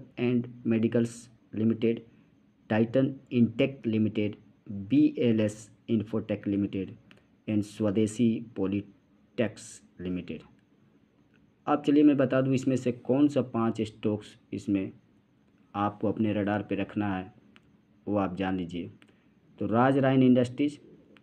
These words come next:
जो सबसे ऊपर ये दिख रहा है कंपनी नेम के नीचे,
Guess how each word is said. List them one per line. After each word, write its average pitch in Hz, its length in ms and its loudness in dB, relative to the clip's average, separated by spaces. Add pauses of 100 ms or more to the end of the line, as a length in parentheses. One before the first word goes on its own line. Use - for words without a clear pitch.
(1200)
जो 117 120 -4
सबसे 113 380 0
ऊपर 127 320 4
ये 123 120 4
दिख 117 220 0
रहा 107 200 0
है 113 80 -4 (100)
कंपनी 113 340 0
नेम 107 220 2
के 104 120 -2
नीचे, 104 380 -2